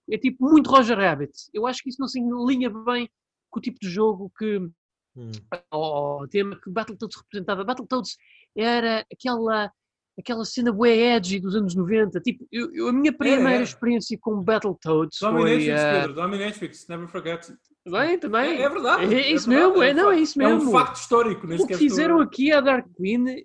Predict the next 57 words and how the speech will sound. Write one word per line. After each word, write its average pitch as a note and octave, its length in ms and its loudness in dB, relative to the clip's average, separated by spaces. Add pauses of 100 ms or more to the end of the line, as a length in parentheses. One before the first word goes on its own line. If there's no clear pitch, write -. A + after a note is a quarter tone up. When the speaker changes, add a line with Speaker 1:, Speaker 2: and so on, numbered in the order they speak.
Speaker 1:
epá, A#3+ 380 -4
é, G3 440 -10
é G3 40 -4
lastimoso. A#3+ 920 0 (280)
Speaker 2:
Mas B3+ 120 -2
é, D4+ 60 4
Speaker 1:
Ela C4+ 100 2
Speaker 2:
mas C4+ 100 4
é D4+ 60 6
uma D4+ 80 6
Speaker 1:
é - 20 4
Speaker 2:
personagem C4+ 420 4
Speaker 1:
famosa. G#3+ 220 2
Speaker 2:
fixe. E3 160 -6
Eu, F3 480 0 (160)
eu, G#3+ 60 2
eu A3 100 2
percebo. D#4+ 220 0
Speaker 1:
É, G3+ 320 4
é, C4 340 4
Speaker 3:
Sure, C#3+ 220 -2
Speaker 1:
é A3+ 40 -2
Speaker 3:
sure. C4 140 -8
Speaker 1:
fixe. G3+ 300 -6
Gosto B3 240 0
muito D4+ 160 4
do D4 120 0
sotaque C4 380 -6
dela D3 460 -2
também. E3+ 320 -4
Speaker 2:
É F3+ 40 0
uma A3 100 2
Speaker 1:
Não A3+ 40 2
Speaker 2:
personagem A#3 420 2
Speaker 1:
vou A#3 120 0
dizer, G#3+ 80 0
Speaker 2:
fixe. - 0 -
Speaker 1:
não G#3+ 80 6
vou G#3 100 6
Speaker 2:
Ah, A3 40 4
Speaker 1:
dizer A3 120 2
Speaker 2:
é, A#3 320 2
<laughs> - 20 -
inclusive, A#3 760 -2
eu B3+ 80 6
arrisco A#3+ 260 4
dizer G3+ 160 4
que - 80 0
é B3+ 40 6
a A#3+ 40 2
personagem A3+ 420 2
mais A#3 240 6
forte A3+ 360 2
do A3+ 120 4
jo-, G3 140 2 (220)
ma-, G#3 160 2
eh, F#3 280 0